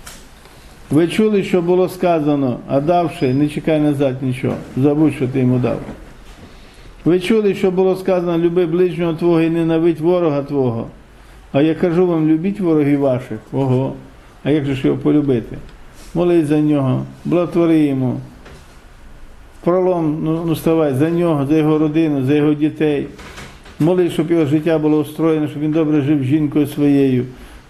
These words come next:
Молися і бажай все, що бажаєш на собі, бажай своєму ворогу. Благословляйте,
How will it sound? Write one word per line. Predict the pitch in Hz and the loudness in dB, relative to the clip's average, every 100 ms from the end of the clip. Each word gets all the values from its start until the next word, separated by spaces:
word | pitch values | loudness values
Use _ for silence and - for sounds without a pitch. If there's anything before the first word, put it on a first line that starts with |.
| - | -2
Молися | 151 180 190 185 165 | 0 2 0 2 0
і | |
бажай | 156 160 175 165 | 0 0 0 0
все, | 156 175 143 | 0 -2 0
що | 165 | 0
бажаєш | 156 147 165 160 131 | 0 0 0 0 0
на | 151 | -4
собі, | 131 156 170 | -2 0 2
бажай | 147 143 160 151 | 0 0 0 0
своєму | - 151 147 | 0 0 0
ворогу. | 143 151 135 110 107 - - - - - - - - - - - | 2 2 0 -2 -6 -14 -20 -20 -20 -20 -20 -20 -20 -20 -14 -2
Благословляйте, | 151 170 165 180 175 185 180 - 131 | 0 0 0 0 2 2 0 -2 -4